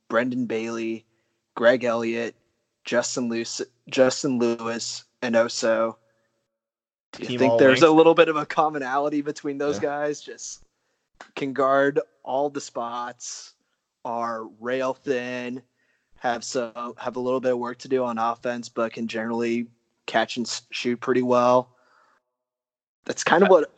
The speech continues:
Speaker 1: Wojo's going for, and he's really diving headfirst into it.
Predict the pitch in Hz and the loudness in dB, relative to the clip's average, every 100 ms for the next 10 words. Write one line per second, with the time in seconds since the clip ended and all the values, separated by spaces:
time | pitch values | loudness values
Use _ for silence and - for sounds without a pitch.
0 | _ _ - 160 170 170 - 143 160 160 | _ _ 2 4 4 0 0 -2 -2 -4
1 | 165 - 120 135 135 127 135 135 120 120 | -8 -6 -6 -4 -4 -4 -6 -8 -10 -6
2 | 143 170 147 139 135 - 131 123 123 117 | -2 2 2 2 -2 -2 -2 -2 -6 -10
3 | 107 110 - 120 113 110 113 113 | -8 -8 -8 -10 -8 -6 -4 -6